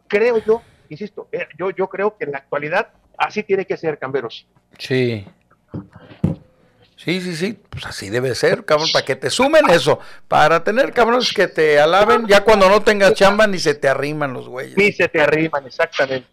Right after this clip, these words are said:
Speaker 2: Dice Ari Alvarado, antes de ir a la, al po-, al poesía, sacamos dos, tres llamadas si ustedes tienen a bien. Dice Ari Alvarado, "Tío, tíos, buen día.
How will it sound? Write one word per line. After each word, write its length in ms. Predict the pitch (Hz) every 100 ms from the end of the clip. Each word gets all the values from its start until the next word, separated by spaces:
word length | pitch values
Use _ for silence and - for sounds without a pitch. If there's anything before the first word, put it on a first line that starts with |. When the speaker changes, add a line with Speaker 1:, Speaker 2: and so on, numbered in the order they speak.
| _ - - -
Speaker 2:
Dice 400 | - 175 196 214
Ari 140 | 214
Alvarado, 380 | 208 170 165 196
antes 240 | 202 196
de 60 | 165
ir 80 | 202
a 60 | 190
la, 280 | 160 131
al 300 | 120 - 139
po-, 240 | - 143 143
al 200 | 139 135
poesía, 300 | 139 127 180
sacamos 300 | 165 170 180
dos, 180 | 180 165
tres 180 | 180 175
llamadas 380 | 160 165 165
si 140 | - 135
ustedes 400 | 127 165 165 -
tienen 280 | 160 160 147
a 60 |
bien. 340 | 151 202 220 214 - - - - -
Dice 260 | 160 180
Ari 120 | 170
Alvarado, 540 | 170 156 156 170 165 160
"Tío, 520 | 196 208 202 180 135 - - -
tíos, 560 | 185 214 196 - - 139
buen 200 | 170 180
día. 340 | 190 190 139